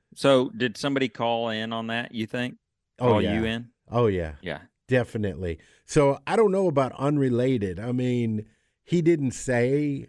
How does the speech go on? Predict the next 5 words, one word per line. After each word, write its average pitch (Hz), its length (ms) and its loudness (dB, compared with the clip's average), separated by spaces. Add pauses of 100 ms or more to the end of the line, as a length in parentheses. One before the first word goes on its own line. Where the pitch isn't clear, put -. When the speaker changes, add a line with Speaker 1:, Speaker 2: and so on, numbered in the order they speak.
(120)
Speaker 2:
"Oh, 127 960 0
someone 120 380 -2
called 117 300 -4
this 101 220 -2
in." 139 380 0